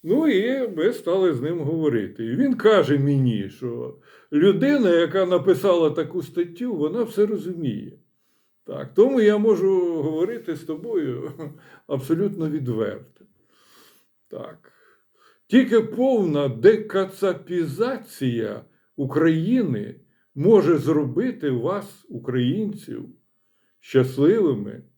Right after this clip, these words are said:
здоровими, тверезими і багатими. Так. Ти погоджуєшся зі мною? Так, кажу, звичайно, погоджуюся. Це відповідає всім науковим канонам, на що він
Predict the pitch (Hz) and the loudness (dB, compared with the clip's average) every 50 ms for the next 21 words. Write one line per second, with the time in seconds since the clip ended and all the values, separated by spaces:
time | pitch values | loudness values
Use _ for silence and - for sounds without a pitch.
0 | _ _ _ _ _ 123 104 101 101 135 131 120 127 143 185 190 170 139 113 104 | _ _ _ _ _ -16 -6 0 2 2 2 4 4 4 4 2 2 0 -2 -2
1 | 101 95 98 - - - _ _ _ _ _ _ - 113 117 117 110 113 120 143 | -4 -8 -12 -14 -18 -20 _ _ _ _ _ _ -4 0 0 2 2 2 2 2
2 | 175 175 131 117 117 101 101 98 107 113 - - _ _ _ _ _ _ - 117 | 2 2 0 -2 -6 -6 -6 -8 -10 -14 -16 -20 _ _ _ _ _ _ -8 -6
3 | 131 135 131 160 147 107 104 104 104 107 - - - - 131 131 - - - - | -4 -2 -2 -2 -2 -2 -4 -6 -8 -8 -12 -16 -16 -16 -14 -14 -16 -18 -20 -20
4 | _ _ _ _ _ _ _ _ _ _ _ _ _ - - - - - - - | _ _ _ _ _ _ _ _ _ _ _ _ _ -12 -12 -10 -10 -12 -14 -18
5 | _ _ - 147 139 147 151 151 135 131 127 247 277 247 185 143 143 131 127 127 | _ _ 0 0 0 2 2 2 2 2 2 0 0 -2 -2 -2 0 0 0 -2
6 | - 131 113 98 98 113 107 104 101 95 - - - - - - _ _ _ _ | -2 -4 -6 -4 -4 -6 -6 -6 -6 -8 -10 -14 -16 -18 -20 -20 _ _ _ _
7 | _ _ _ _ _ _ _ _ _ _ _ _ _ - 65 73 - - - - | _ _ _ _ _ _ _ _ _ _ _ _ _ -8 -8 -8 -8 -10 -14 -18
8 | 110 101 - - 123 104 92 98 101 117 131 - 98 107 113 110 - 120 117 131 | -20 -18 -12 -10 -10 -10 -8 -10 -10 -10 -12 -8 -6 -4 -4 -4 -4 -4 -4 -4
9 | 135 123 113 - - 107 95 104 110 117 120 120 127 127 123 120 - - - - | -4 -6 -8 -8 -8 -8 -6 -6 -6 -6 -8 -8 -10 -10 -10 -12 -12 -14 -16 -16
10 | - - 135 135 147 165 - - - 117 107 113 107 107 110 127 139 143 139 131 | -6 -2 0 2 2 2 2 0 -2 -2 -2 -2 -2 -2 -2 -4 -2 -2 -4 -4
11 | 123 113 - - - 123 117 127 127 123 117 113 117 131 - - - - _ _ | -4 -6 -8 -10 -10 -8 -6 -4 -4 -4 -4 -6 -8 -12 -14 -16 -20 -20 _ _
12 | _ _ - 147 185 196 208 190 - 170 202 208 220 233 254 254 196 180 - - | _ _ 2 4 6 8 6 6 4 2 4 4 4 4 4 2 0 -2 -4 2
13 | - 269 226 226 220 240 240 233 175 127 127 185 170 156 160 165 160 165 175 - | 6 6 6 6 6 4 4 4 4 2 0 -4 -4 -6 -6 -6 -4 -4 -4 -4
14 | - 240 220 190 - 220 190 - 254 151 - | -4 -4 -4 -2 -2 -2 -4 -4 -6 -8 -10